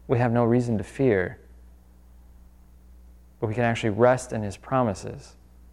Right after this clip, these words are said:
Because Jesus came to do what we cannot. And in this baptism, he has given us something to face all of those times.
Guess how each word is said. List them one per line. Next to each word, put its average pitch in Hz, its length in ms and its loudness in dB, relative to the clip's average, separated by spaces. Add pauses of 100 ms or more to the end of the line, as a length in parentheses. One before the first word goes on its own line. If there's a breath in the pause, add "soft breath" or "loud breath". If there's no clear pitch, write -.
(1300)
Because 117 380 -4 (360)
Jesus 131 380 2
came 123 260 -2
to 110 60 2
do 117 220 2
what 107 140 0
we 110 100 -4
cannot. 107 540 -6 (1400)
And 113 100 -2
in 131 120 2
this 139 120 -2
baptism, 120 540 -2
he 113 120 -4
has 117 100 0
given 123 360 0
us 104 160 -2
something 101 520 -8 (640)
to 110 80 -4
face - 540 0 (200)
all 117 300 4
of 104 80 -4
those 104 200 -4
times. 101 600 -16